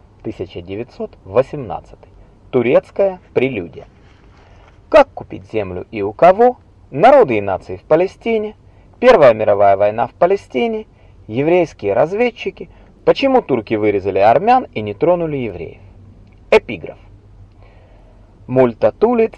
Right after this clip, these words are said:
фекет купуэр садувит эт алсит". Еще мальчиком много перенес и трудился, потел и мерз. Гораций. Тысяча восемьсот девяносто шестой год. Будущие премьер-министры Израиля.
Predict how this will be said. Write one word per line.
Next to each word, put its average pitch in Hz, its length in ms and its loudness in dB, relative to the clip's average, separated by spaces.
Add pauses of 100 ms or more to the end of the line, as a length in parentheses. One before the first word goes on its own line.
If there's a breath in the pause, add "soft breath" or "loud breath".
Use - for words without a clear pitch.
фекет 135 320 -2
купуэр 113 800 0 (180)
садувит 180 520 -2 (180)
эт 113 100 -4 (140)
алсит". 92 480 -4 (260)
Еще 98 400 -10
мальчиком 160 600 0
много 107 420 -6
перенес 92 560 -12 (340)
и 104 80 -16
трудился, 165 800 -10
потел 117 480 -4 (120)
и 104 100 -14
мерз. 82 360 -10 (420)
Гораций. - 420 0 (1800 soft breath)
Тысяча 147 320 -2
восемьсот 135 440 0
девяносто 160 440 -4
шестой 143 420 -6
год. - 400 -14
Будущие 151 580 0
премьер-министры 107 880 -6
Израиля. 107 580 -10